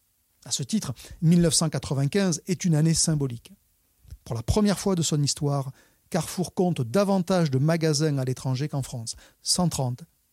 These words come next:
contre cent dix-sept. Nouvelle étape en deux mille un. Au cours du premier semestre de son exercice, la part des magasins français dans le chiffre d'affaires passe sous la barre des cinquante pour cent, tout un symbole.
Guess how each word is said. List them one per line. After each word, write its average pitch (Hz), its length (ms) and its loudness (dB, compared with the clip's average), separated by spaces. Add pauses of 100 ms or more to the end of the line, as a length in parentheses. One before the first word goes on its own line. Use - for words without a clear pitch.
(200)
contre 139 260 -2
cent 160 160 0
dix-sept. 156 420 -4 (840)
Nouvelle 135 280 4
étape 185 260 2
en 190 80 4
deux 185 140 4
mille 196 200 4
un. 123 160 0 (420)
Au 151 100 0
cours 147 220 -2
du 123 80 -2
premier 151 320 4
semestre 147 480 2
de 127 80 0
son 131 140 -4
exercice, 139 640 0 (300)
la 139 160 0
part 190 260 0
des 190 120 4
magasins 165 420 2
français 151 380 0
dans 127 120 0
le 120 80 2
chiffre 233 400 0
d'affaires 135 460 -2 (540)
passe - 340 0
sous - 300 2
la 170 120 2
barre 120 380 -2
des 147 200 0
cinquante 143 380 0
pour - 180 -8
cent, 123 220 -6 (160)
tout 165 180 -6
un 151 100 0
symbole. 120 440 -2